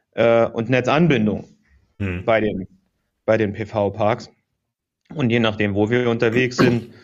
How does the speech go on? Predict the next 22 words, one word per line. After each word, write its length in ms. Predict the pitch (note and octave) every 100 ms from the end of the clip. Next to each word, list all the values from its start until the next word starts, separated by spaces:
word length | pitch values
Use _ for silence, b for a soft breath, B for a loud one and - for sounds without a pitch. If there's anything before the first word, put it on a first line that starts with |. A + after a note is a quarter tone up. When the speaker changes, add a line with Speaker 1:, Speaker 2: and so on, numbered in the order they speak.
| B B B
Speaker 1:
<clears throat> 420 | B B _ _
brauchen 300 | - C#3 C#3
wir 100 | A#2+
Mehrheiten 420 | B2+ C3+ A#2+ A#2
in 100 | A#2
den 80 | A2+
Gemeinderäten. 760 | C#3 E3 E3 C#3+ C3+ C3 C3+ A#2+
Wir 80 | A#2
sind 220 | C3 C3+
halt 320 | A#2+ A2+ A#2 _ -
in 200 | A2+ A2+
der, 300 | A2 G#2 -
in 100 | A#2
der 140 | A2+
untersten 480 | D#3 E3 D3 - B2
Stufe 720 | - D3 D#3+ D#3 A#2 - - _ _
unserer 300 | A#2 A#2 A2+
politischen 500 | - A#2+ C3+ B2 A2
Gremien, 720 | G#2 D#3 E3 A2 G#2 G#2+ G#2 - _ _ _ -
ähm, 540 | G#2 A2 G2+ G2+ - - _ _ _ _
mit 180 | A#2+ B2
dabei. 520 | A2 G2+ G#2+ A#2 D3